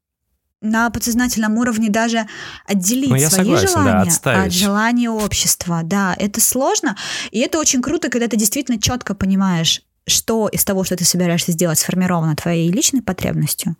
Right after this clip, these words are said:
Speaker 1: твоим личным желанием, а что из того, что тебе навязано. Это, блин, супер круто, вот это вот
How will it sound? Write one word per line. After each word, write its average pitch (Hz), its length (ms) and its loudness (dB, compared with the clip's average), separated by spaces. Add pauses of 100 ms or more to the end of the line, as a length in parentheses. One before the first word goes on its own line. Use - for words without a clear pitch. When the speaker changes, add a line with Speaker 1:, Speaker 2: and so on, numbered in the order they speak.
(200)
Speaker 1:
твоим 175 240 0
личным 214 340 0
желанием, 165 420 0
а - 60 -2
что - 160 -2
из 233 140 -2
того, 175 200 -2
что 175 380 -4
тебе 175 220 -2
навязано. 175 480 0
Это, 185 160 -2
блин, 196 320 0 (120)
супер - 540 0
круто, 185 540 -2
вот 175 180 -2
это 175 160 -2
вот 175 180 -4